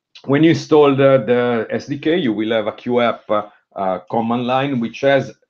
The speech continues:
different command. Uh, what you will do, basically, once you build your, um, workspace, which is in a directory, you will tell the system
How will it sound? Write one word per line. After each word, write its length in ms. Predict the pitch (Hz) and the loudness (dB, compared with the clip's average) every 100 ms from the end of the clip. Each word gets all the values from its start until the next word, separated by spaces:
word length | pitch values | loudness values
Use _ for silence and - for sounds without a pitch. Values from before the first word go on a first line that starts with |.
| 98 | -12
different 580 | 98 135 135 127 117 - | -6 -6 -4 -2 -2 -2
command. 520 | 131 113 92 101 117 120 | 0 0 0 -6 -4 -4
Uh, 120 | 120 | -2
what 320 | 120 135 135 | 0 -2 -4
you 60 | 131 | -6
will 200 | 127 120 | -6 -4
do, 180 | 135 139 | -4 -4
basically, 580 | 117 117 113 107 101 | -6 -8 -8 -8 -6
once 340 | 104 113 110 - | -4 -6 -6 -12
you 80 | 104 | -10
build 380 | 120 120 107 | -6 -6 -6
your, 440 | 98 110 104 95 - _ _ _ | -4 0 0 -2 -10 _ _ _
um, 340 | - 98 92 90 | -8 -6 -8 -6
workspace, 600 | 117 123 - - 104 - | 0 0 0 -6 -6 -6
which 180 | 107 - | -10 -8
is 140 | 98 | -8
in 80 | 101 | -6
a 100 | 110 | -2
directory, 560 | 120 123 120 - 127 127 | 0 0 -2 -6 -2 0
you 180 | 113 | 0
will 200 | 113 113 107 | 0 -2 -2
tell 220 | 123 113 | -2 -2
the 100 | 107 | -4
system 600 | 110 120 117 - 120 117 | -6 -4 -4 -2 -2 -4